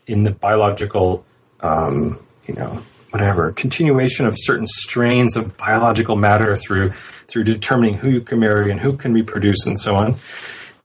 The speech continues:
But you also have a, a, a more socialist monist tradition, which is very Lamarckian, which believes that, uh, that if you change the environment in which selection is taking place, you can, you can positively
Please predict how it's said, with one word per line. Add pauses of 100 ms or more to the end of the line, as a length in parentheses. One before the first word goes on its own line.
But
you
also
have
a,
a,
a
more
socialist
monist
tradition, (400)
which
is
very
Lamarckian,
which
believes
that, (300)
uh,
that
if
you
change
the
environment
in
which (200)
selection
is
taking
place, (340)
you
can,
you
can
positively